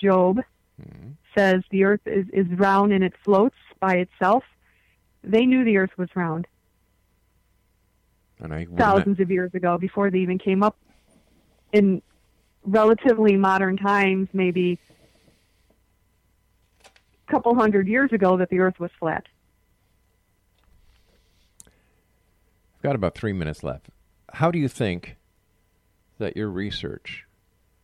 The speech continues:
Speaker 2: is gonna change the world?
Speaker 1: Well, there was a prophecy, and it's found in
Speaker 2: Mm.
Speaker 1: Zephaniah, and it says that the Lord will restore a, this pure language.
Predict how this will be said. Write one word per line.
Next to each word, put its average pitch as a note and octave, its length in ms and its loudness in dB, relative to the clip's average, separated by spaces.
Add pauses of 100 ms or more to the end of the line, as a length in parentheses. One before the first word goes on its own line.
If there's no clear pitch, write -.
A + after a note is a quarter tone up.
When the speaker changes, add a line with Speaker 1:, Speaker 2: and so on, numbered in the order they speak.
(1000)
Speaker 2:
is G2+ 140 -8
gonna F#2+ 220 -4
change E2+ 320 -8
the F2+ 60 -14
world? D2+ 340 -12 (2500)
Speaker 1:
Well, E4 400 2 (140)
there A3+ 120 0
was G3 140 0
a G#3+ 40 -2
prophecy, G#3 640 -2 (760)
and G3 120 -6
it's G3 120 -8
found G#3 260 0
in G3 200 0
Speaker 2:
Mm. - 40 -8
Speaker 1:
Zephaniah, F#3+ 560 -2 (1120)
and G3+ 120 2
it G3+ 160 2
says G3+ 300 2
that F#3 380 0
the G3 100 -2
Lord G3+ 460 0
will G3 180 -2
restore G3 840 2
a, F3 200 -2
this F#3+ 100 -2 (260)
pure G3 300 2
language. F3 560 -2